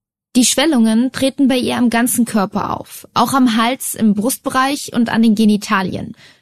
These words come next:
Deswegen trägt sie auch an all diesen Stellen entsprechende Kompressionen. Wer sich dafür interessiert, wie so etwas aussieht,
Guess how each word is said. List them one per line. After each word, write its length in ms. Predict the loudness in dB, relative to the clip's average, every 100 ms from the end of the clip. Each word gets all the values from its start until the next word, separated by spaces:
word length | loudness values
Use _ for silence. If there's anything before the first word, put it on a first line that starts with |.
| -4
Deswegen 380 | -2 0 0 0
trägt 280 | -2 -6 -4
sie 140 | -4
auch 160 | -2 -2
an 160 | -2
all 220 | -2 -2 0
diesen 300 | 0 2 0
Stellen 420 | 0 0 0 0
entsprechende 840 | 0 -2 -2 -4 0 2 2 0
Kompressionen. 880 | -4 -4 -2 -2 -2 0 0 -2 -6 -12 -20 -2
Wer 160 | 0
sich 160 | 2 0
dafür 540 | -2 -2 0 0 -2
interessiert, 800 | -4 -2 -2 0 2 2 0 -6 -6
wie 260 | -2 0
so 120 | 0
etwas 420 | -2 -4 -4 -4 0
aussieht, 540 | 0 0 0 0 -2